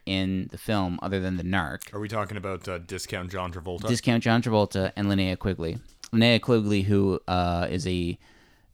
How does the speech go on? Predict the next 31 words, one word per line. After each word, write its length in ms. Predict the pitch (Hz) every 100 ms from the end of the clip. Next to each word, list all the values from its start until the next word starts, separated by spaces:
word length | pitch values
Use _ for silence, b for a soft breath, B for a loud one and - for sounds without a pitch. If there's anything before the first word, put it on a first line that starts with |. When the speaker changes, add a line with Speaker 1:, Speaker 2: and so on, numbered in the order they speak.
| - - 120 113
Speaker 1:
who 120 | 120
is 100 | 101
probably 220 | 131 120
one 100 | 107
of 60 | 98
the 80 |
best 320 | 90 101 - 101
known 220 | 98 90
scream 340 | - 101 95
queens 320 | - 95 95
of 60 | 80
all 120 | 80
time. 440 | - 92 87 90 107
She 100 | 92
was 120 | 87
in 80 | 90
this 160 | 87 -
film. 260 | 92 95
She 120 | 107 90
was 160 | 90
in 280 | 85 85 85
Return 260 | 82 - 90
of 80 | 82
the 60 |
Living 240 | 82 78 80
Dead. 360 | 85 80 117
She 140 | 123 85
was 180 | 85
in 120 | 85 -
Silent 340 | - 87 69
Night, 160 | 76